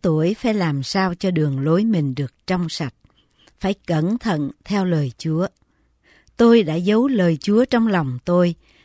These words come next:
để tôi không phạm tội cùng Chúa. Lời Chúa là ngọn đèn cho chân tôi, ánh sáng cho đường lối tôi. Theo những câu Kinh Thánh này, bí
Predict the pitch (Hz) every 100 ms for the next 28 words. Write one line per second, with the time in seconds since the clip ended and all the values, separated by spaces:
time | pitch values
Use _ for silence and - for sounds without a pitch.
0 | _ 160 156 185 208 196 180 - 247 220
1 | - 156 135 135 151 139 123 - 160 135
2 | 117 160 151 180 - _ _ _ _ _
3 | _ _ _ _ _ _ _ - 185 185
4 | 180 220 240 311 208 147 143 151 - 175
5 | 160 139 131 170 170 180 165 151 170 170
6 | 165 - _ _ _ - 175 220 - 196
7 | 175 208 254 - 180 156 147 120 123 143
8 | 160 165 147 127 - _ _ _ _ _
9 | _ _ _ _ _ _ 262 247 190 185
10 | 220 214 - 208 196 202 254 247 170 135
11 | 113 _ _ _ _ 185 247